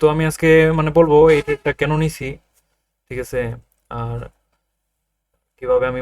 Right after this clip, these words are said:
মার্কেট অ্যানালাইসিস করছি আমি সবই বলবো। আচ্ছা, তো এই ট্রেডটা বইলা রাখি যে এটা সেশন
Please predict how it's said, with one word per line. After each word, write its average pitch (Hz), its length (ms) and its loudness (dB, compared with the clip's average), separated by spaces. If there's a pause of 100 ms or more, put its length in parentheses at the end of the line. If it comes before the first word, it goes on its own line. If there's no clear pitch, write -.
মার্কেট 123 260 -8
অ্যানালাইসিস 127 480 -10
করছি 131 180 -10 (100)
আমি 123 180 -10
সবই 123 240 -8
বলবো। 117 180 -8 (2250)
আচ্ছা, - 240 -16
তো 135 100 -8 (260)
এই 151 120 0
ট্রেডটা 156 300 0 (440)
বইলা 160 240 0
রাখি 147 220 -4
যে 127 120 -8
এটা 143 200 -4
সেশন 147 380 -8